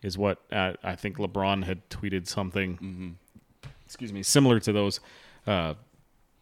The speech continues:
Speaker 1: stats, that that's what they were gonna do. But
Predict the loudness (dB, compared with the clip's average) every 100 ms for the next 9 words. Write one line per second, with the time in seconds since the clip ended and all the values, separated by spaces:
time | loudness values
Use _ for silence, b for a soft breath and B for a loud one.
0 | -20 -6 4 6 6 4 -2 0 -2 0
1 | 0 0 0 -2 -4 0 4 4 2 B
2 | B B B 8 8 6